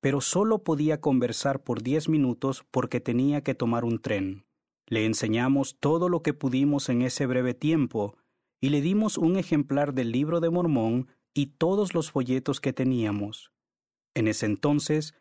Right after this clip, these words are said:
la misión no tenía misioneros en Ciudad Obregón.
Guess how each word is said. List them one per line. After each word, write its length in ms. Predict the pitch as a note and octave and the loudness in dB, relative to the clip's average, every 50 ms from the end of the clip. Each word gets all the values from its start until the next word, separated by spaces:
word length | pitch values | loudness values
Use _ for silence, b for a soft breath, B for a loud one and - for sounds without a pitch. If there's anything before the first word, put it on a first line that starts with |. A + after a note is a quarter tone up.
| _ _ - | _ _ -2
la 160 | - B2+ B2 | 0 2 2
misión 480 | B2+ B2+ B2 - - E3+ F3 G3 G3 F#3+ | 2 2 0 0 0 2 2 2 2 2
no 120 | F#3 F3+ | 2 0
tenía 360 | - E3 D#3 D#3 D#3 D#3+ D#3 | 2 2 2 4 4 2 4
misioneros 680 | D3 C#3 C3+ - - C3 A#2+ B2 C3 C#3 C#3+ D3 C#3 - | 4 2 2 2 0 0 2 2 2 2 0 0 0 0
en 100 | B2 A#2+ | 0 0
Ciudad 340 | - - A#2+ A#2 A#2+ A#2+ A#2+ | 0 -2 -2 0 0 0 0
Obregón. 600 | B2 A#2+ A#2+ B2 A#2 C#3+ D#3 C#3+ A2 F#2+ F#2+ - | 0 0 0 0 0 0 0 0 0 -2 -6 -10